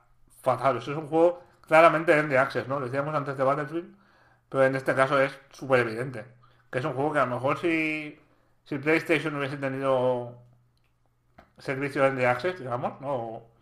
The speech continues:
Game Preview o algo así. Eh, que es una cosa que habría que, que pensarse ya para,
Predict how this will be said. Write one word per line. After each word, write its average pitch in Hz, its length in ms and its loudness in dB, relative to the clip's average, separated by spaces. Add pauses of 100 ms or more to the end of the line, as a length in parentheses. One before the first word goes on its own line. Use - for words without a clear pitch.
(200)
Game 127 200 -6
Preview 131 380 -2
o 123 380 0
algo 120 160 -4
así. 127 280 -10 (1400)
Eh, 117 320 -4
que 143 100 -2
es 143 80 -4
una 151 120 2
cosa 143 200 4
que 127 200 0 (280)
habría 135 260 -2
que, 127 800 -2 (360)
que 156 120 -2
pensarse 143 400 2
ya 139 160 6
para, 120 640 2